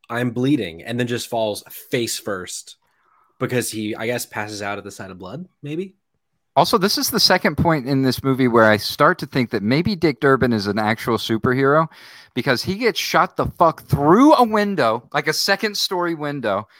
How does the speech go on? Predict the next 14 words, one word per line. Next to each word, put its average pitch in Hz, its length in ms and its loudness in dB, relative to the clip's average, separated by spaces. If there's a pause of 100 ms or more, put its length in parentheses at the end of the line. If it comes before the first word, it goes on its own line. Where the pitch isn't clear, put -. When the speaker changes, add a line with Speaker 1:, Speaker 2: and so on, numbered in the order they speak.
(360)
Speaker 2:
and 151 160 4
is 143 140 0
just 170 260 0
walking 131 360 4
around. 127 260 6
Is 104 100 -4
like, 107 260 0
"You 123 140 -2
ever 127 180 4
heard 127 160 6
of 117 100 2
a 117 100 4
bulletproof 117 580 0
vest, 113 380 4